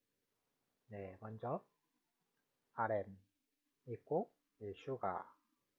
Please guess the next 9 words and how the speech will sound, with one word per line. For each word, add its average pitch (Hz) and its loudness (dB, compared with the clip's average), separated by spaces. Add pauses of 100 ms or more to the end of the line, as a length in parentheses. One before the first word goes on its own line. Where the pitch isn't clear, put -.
(680)
진, 98 0 (180)
방금 120 -8
보셨죠? 127 -2 (1120)
제이홉, 127 4 (1300)
지민, 131 -2 (1300)
네, 110 0
브이, 120 4 (1200)
네, 110 0
정국. 120 -4